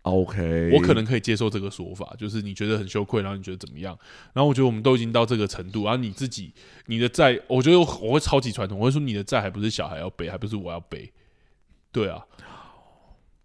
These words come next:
Speaker 2: 啊，你真的这么有担当，我们就离一离啊！你就，你就一开始就跟我讲离一离，你就自己去，
Speaker 1: 啊，所以，
Speaker 2: 去处理你的。
Speaker 1: 所以即使你发现他是在卖假药，为了就是保住海外的公司，你也会跟他离婚哦？
Speaker 2: 应该说我，我会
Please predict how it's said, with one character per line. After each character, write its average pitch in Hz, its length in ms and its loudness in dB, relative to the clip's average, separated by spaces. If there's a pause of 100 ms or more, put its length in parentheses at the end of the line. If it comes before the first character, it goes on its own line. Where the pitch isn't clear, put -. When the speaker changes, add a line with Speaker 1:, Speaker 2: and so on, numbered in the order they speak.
Speaker 2:
啊， 180 100 6
你 143 180 4
真 156 140 2
的 143 100 0
这 143 140 0
么 135 100 2
有 107 60 2
担 113 240 4
当， 117 400 2
我 104 160 -8
们 104 100 -8
就 135 140 2
离 107 120 -2
一 117 120 0
离 92 200 -4
啊！ 76 140 -10
你 104 80 -6
就， 131 120 0
你 131 160 -4
就 131 80 2
一 139 80 2
开 135 120 4
始 113 80 -2
就 113 140 -2
跟 113 120 -6
我 107 120 -2
讲 92 180 -8
离 95 120 -8
一 104 40 -4
离， 101 160 -6
你 98 140 -10
就 110 60 -2
自 147 40 4
己 - 0 -
去， 190 40 6
Speaker 1:
啊， 226 80 6
所 254 180 6
以， 120 180 0
Speaker 2:
去 131 160 -4
处 107 180 -4
理 107 100 -2
你 98 80 -6
的。 92 60 -4
Speaker 1:
所 202 140 10
以 202 160 4
即 139 240 -2
使 220 320 0
你 104 160 -6
发 139 240 4
现 147 140 2
他 143 80 2
是 139 80 -2
在 135 160 2
卖 123 160 2
假 95 200 0
药， 107 300 4
为 131 140 8
了 101 280 4
就 107 140 -8
是 110 100 -6
保 95 220 0
住 113 300 0
海 104 220 -2
外 107 120 0
的 101 80 -4
公 95 180 -2
司， 98 200 -10
你 107 160 -2
也 101 80 0
会 110 200 0
跟 101 140 0
他 98 140 0
离 90 160 -2
婚 - 240 -4
哦？ 58 100 -12 (800)
Speaker 2:
应 240 100 2
该 269 160 8
说 262 160 8
我， 135 600 6
我 123 200 6
会 185 160 8